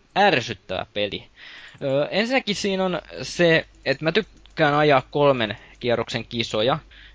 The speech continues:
Ja tässä ei ole sellaista mitään mahdollisuutta ottaa se simuloidummilla asetuksilla.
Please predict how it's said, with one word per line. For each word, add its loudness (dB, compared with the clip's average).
Ja 0
tässä 0
ei 2
ole 2
sellaista -4
mitään 2
mahdollisuutta 0
ottaa 0
se -6
simuloidummilla 0
asetuksilla. -2